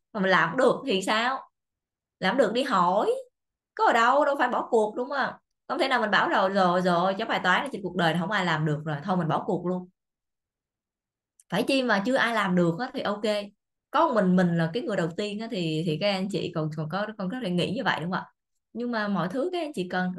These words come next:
đã có rất nhiều người làm được rồi. Bài đó chưa biết làm sao? Đi hỏi. Đi hỏi ai? Hỏi bạn, những cái người bạn của mình đã làm được.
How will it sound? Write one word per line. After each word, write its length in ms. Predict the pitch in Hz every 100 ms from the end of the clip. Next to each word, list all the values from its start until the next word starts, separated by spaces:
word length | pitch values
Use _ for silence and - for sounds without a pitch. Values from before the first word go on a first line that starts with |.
| -
đã 160 | 160 151
có 60 |
rất 160 | 311 571
nhiều 140 | 294
người 120 | 190 190
làm 160 | 180
được 160 | 170 170
rồi. 420 | 175 175 226 190 170 _ _ _ _ _ _ _ _ _ _ _ _ _ _ _ _
Bài 260 | 196 190 208
đó 180 | 285 -
chưa 80 | 262
biết 140 | 311
làm 260 | 269 202 202
sao? 240 | 240 233 -
Đi 100 | 220
hỏi. 360 | 160 131 185 196 -
Đi 80 | 226
hỏi 220 | 208 214
ai? 340 | 240 247 247 247
Hỏi 160 | 180 240
bạn, 320 | 208 180 190
những 80 | 185
cái 100 | 359
người 100 | 220
bạn 180 | 151 151
của 80 |
mình 100 | 262
đã 80 | 196
làm 220 | 233 190
được. 220 | 190 170